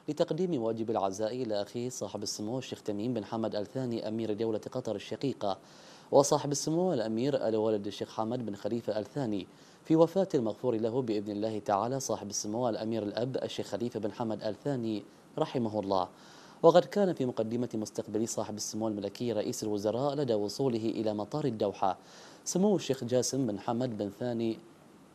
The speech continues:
الثاني الممثل الشخصي لصاحب السمو أمير دولة قطر الشقيقة ومعالي الشيخ عبد الله بن ناصر بن خليفة الثاني رئيس مجلس الوزراء وزير الداخلية وعدد من كبار المسؤولين بدولة قطر الشقيقة.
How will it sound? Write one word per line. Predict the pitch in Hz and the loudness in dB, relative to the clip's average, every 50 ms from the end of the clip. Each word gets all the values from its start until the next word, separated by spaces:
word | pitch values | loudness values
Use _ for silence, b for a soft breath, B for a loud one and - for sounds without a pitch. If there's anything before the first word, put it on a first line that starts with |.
| - - - - - | -20 -20 -12 2 4
الثاني | 151 156 151 147 - 131 120 113 113 127 147 131 | 4 4 4 4 4 4 4 4 4 2 2 2
الممثل | 113 107 107 107 120 117 - 117 104 | 2 0 0 0 -2 -2 -2 -2 -2
الشخصي | 104 - - 110 - - - 117 131 | -2 -2 -4 -6 -6 -2 -2 0 0
لصاحب | 123 107 - - 120 104 - 107 104 | 0 0 0 0 0 0 -2 -4 -4
السمو | 104 - - 110 107 117 123 | -4 -4 -2 -2 0 0 0
أمير | 120 110 110 110 107 | 2 2 2 2 2
دولة | 101 113 113 110 104 - 110 - | 2 2 2 2 2 0 -2 -4
قطر | 123 - 110 104 | 0 0 0 0
الشقيقة | 98 - - 110 - 139 110 - - 101 90 - B B B B B B - | 0 -4 -8 0 2 2 0 4 2 2 2 2 B B B B B B 6
ومعالي | 107 104 98 95 92 101 107 104 104 | 6 6 6 6 6 6 6 4 2
الشيخ | 92 - - 107 - | -2 -4 -8 -6 -2
عبد | 101 98 107 107 | -2 -2 0 2
الله | 110 110 107 | 2 2 2
بن | 98 107 101 | 2 0 -2
ناصر | 104 113 113 - - 107 | 0 -2 -2 -2 -2 -4
بن | 101 101 98 | -4 -4 -6
خليفة | 98 - 107 123 131 123 - 104 - | -6 -2 0 0 0 0 0 0 0
الثاني | 113 107 - - 151 143 120 107 92 85 B B B B B B - | 0 -2 -2 -2 -2 0 0 0 -2 -4 B B B B B B 2
رئيس | 147 - 185 180 - - - | 2 4 4 2 2 2 0
مجلس | 135 117 120 127 123 - - | 2 2 2 0 0 -2 -2
الوزراء | 117 110 107 101 107 101 104 117 135 135 - - | -2 -2 2 2 2 4 4 4 4 2 2 0
وزير | 113 110 107 101 113 123 110 | 0 0 0 2 2 2 2
الداخلية | 104 98 101 110 101 - - 117 120 101 98 92 87 90 B B B B B B | 0 2 2 0 0 0 -2 -4 -2 0 2 2 0 0 B B B B B B
وعدد | - 82 - - 110 110 104 104 | 0 2 4 4 4 2 0 0
من | 104 113 131 131 113 | -2 -2 -2 -2 -2
كبار | - 110 104 107 107 | -4 -4 -2 0 0
المسؤولين | 107 104 104 101 - - - 110 120 131 127 113 107 104 | 0 0 -2 -4 -4 -4 -4 -4 -2 -2 -2 -2 -2 -2
بدولة | 98 104 101 107 139 151 156 135 - - 104 | -2 -2 0 0 0 2 0 0 -2 -2 -4
قطر | - 107 - 104 98 | -4 -2 -2 -2 -4
الشقيقة. | 92 - - 98 - 104 92 - - 95 82 | -4 -6 -8 -6 -4 -4 -6 0 0 0 0